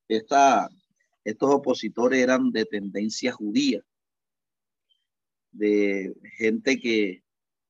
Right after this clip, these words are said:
tenía el conocimiento de la palabra de Dios, pero, pero que todavía no se les había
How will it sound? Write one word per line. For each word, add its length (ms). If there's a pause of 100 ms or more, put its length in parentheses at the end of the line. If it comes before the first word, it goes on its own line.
(320)
tenía 240
el 80
conocimiento 680
de 80
la 120
palabra 460
de 120
Dios, 300
pero, 300 (1040)
pero 380 (680)
que 140
todavía 880
no 180
se 200
les 200
había 680